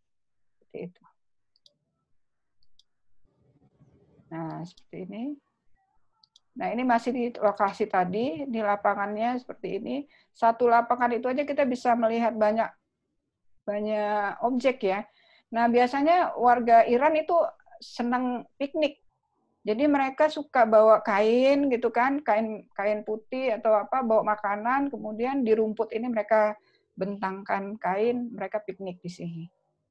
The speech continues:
Nah, ini jembatan yang unik lagi, kita ke Siosipol.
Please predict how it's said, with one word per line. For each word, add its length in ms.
Nah, 160
ini 240
jembatan 560
yang 160
unik 320
lagi, 640
kita 320
ke 160
Siosipol. 1040